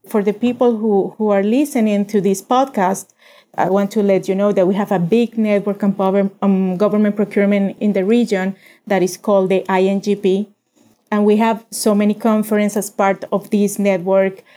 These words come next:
um, so many trainings. And there we have heard so many people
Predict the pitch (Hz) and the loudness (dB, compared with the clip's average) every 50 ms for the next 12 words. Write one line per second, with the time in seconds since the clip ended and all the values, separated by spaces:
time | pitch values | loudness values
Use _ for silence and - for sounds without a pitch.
0 | - - - - - 196 185 185 180 185 185 190 190 180 - 202 202 196 190 175 | -20 -14 -6 -2 0 0 2 2 0 0 0 0 0 0 0 0 2 2 0 -2
1 | - - 214 196 190 190 185 180 185 185 185 - - _ _ - - - - - | -2 -2 0 0 0 0 -2 -2 -4 -4 -6 -8 -12 _ _ -20 -16 -8 -4 -2
2 | 190 190 185 185 240 269 262 254 220 233 226 220 220 220 220 220 208 208 208 - | -2 0 0 0 0 2 2 2 2 2 0 0 0 0 0 -2 -2 -2 -2 -2
3 | - 233 240 247 247 233 233 233 233 240 240 - 190 175 175 170 175 | -2 0 0 2 2 0 0 0 -2 -4 -2 0 0 0 0 0 -4